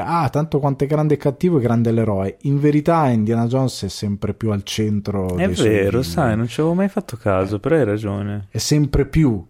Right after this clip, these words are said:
Speaker 1: che comunque, poi sì.
Speaker 2: Però comunque ha dei bei, perché forse non ha proprio il cattivo nel
Speaker 1: Ha
Speaker 2: film.
Speaker 1: dei cattivi,
Speaker 2: Dei cattivi
Speaker 1: che
Speaker 2: che
Speaker 1: sono i
Speaker 2: però sono
Speaker 1: nazisti.
Speaker 2: anche, no, eh, però
Speaker 1: <laughs>
Speaker 2: pensa anche a Belloc nel primo,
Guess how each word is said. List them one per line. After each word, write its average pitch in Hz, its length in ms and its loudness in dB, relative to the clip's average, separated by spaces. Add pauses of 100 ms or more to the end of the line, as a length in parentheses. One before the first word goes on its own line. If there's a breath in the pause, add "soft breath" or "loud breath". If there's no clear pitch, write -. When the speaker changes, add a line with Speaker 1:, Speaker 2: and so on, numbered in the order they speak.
(140)
Speaker 1:
che 120 180 -2
comunque, 117 540 0
poi 160 180 0
sì. 107 220 -8
Speaker 2:
Però - 140 0
comunque 135 260 0
ha 107 40 0
dei 104 140 0
bei, 110 260 2
perché 156 280 -2
forse 214 280 -4
non 143 140 0
ha 139 80 -2
proprio 113 320 0
il 113 320 -4
cattivo 98 680 -2
nel 95 120 0
Speaker 1:
Ha 104 60 -2
Speaker 2:
film. 120 180 -2
Speaker 1:
dei 147 280 2
cattivi, 117 440 -4
Speaker 2:
Dei 151 100 2
cattivi 185 340 0
Speaker 1:
che - 20 0
Speaker 2:
che 147 60 2
Speaker 1:
sono 139 120 0
i - 20 2
Speaker 2:
però - 140 0
sono 135 320 0
Speaker 1:
nazisti. 156 340 2
Speaker 2:
anche, 143 160 2
no, 165 320 2
eh, 208 100 2
però 208 220 0
Speaker 1:
<laughs> - 380 -10
Speaker 2:
pensa 139 320 -2
anche 143 300 0
a 127 60 2
Belloc 120 520 0
nel 123 220 0
primo, 120 720 2